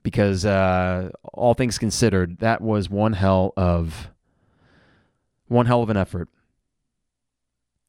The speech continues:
What do we call this, everybody? What do we call it? Order that piping hot victory calzone from D P dough dot com. Order that Lennox home comfort system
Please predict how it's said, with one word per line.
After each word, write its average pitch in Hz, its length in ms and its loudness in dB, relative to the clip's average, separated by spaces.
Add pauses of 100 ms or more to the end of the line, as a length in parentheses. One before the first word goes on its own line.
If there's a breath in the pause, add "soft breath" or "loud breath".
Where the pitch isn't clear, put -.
(720)
What 143 140 4
do 160 60 4
we 151 80 2
call 135 240 4
this, 113 160 0
everybody? 113 480 2
What 127 180 0
do 135 60 0
we 139 60 0
call 117 300 4
it? - 100 -4 (2000)
Order 156 280 6
that 135 180 0
piping 135 360 2
hot 120 300 0
victory 123 400 -2
calzone 113 760 0 (800 loud breath)
from 110 180 -4
D 131 160 4
P 131 140 2
dough 120 160 4
dot 113 200 0
com. 110 460 0 (240 loud breath)
Order 160 360 4
that 120 300 -2 (140 soft breath)
Lennox 131 440 0
home 139 200 0
comfort 135 460 -2
system 135 580 0